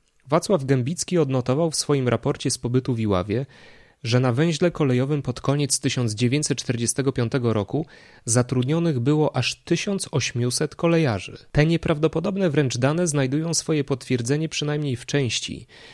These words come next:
we wspomnieniach toruńskiego kolejarza Alojzego Ligmana, którego w tysiąc dziewięćset czterdziestym siódmym roku skierowano do pracy w Iławie.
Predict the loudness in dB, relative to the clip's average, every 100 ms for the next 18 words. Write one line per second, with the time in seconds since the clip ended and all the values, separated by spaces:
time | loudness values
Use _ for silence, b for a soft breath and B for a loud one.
0 | B -2 0 2 2 2 0 0 -2 -2
1 | 0 0 -2 -2 0 0 2 2 2 0
2 | 0 2 2 2 0 2 0 0 0 0
3 | 0 -2 -4 -2 0 0 -2 0 -2 0
4 | -2 0 0 0 -2 -2 -4 -4 -2 -2
5 | -2 -4 -2 -2 0 0 0 -2 -4 -2
6 | 0 0 0 -2 -2 -2 -4 -4 -2 -2
7 | -4 -14 -16